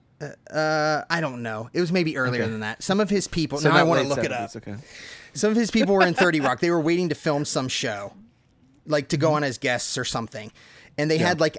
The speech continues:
Speaker 1: hours that they had to wait, and they had to just, like, sit there and, and do nothing. So they went out and they, like, found a bunch of, um, like, supplies, like felt and construction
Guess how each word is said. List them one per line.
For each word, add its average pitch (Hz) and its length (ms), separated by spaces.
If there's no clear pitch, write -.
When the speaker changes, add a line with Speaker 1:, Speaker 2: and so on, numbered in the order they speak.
Speaker 1:
hours 147 420
that 127 160
they 135 120
had 131 180
to 127 80
wait, 117 320
and 131 100
they 135 160
had 139 220
to 139 80
just, 123 160
like, 131 160
sit - 300
there 120 180
and, 117 200
and 131 140
do 131 140
nothing. 131 340
So - 160
they 143 160
went 147 500
out 135 440
and 127 180
they, 127 140
like, 117 260
found 151 560
a 151 80
bunch 123 340
of, 120 380
um, 110 460
like, 117 220
supplies, 113 760
like 107 240
felt - 680
and 113 320
construction - 680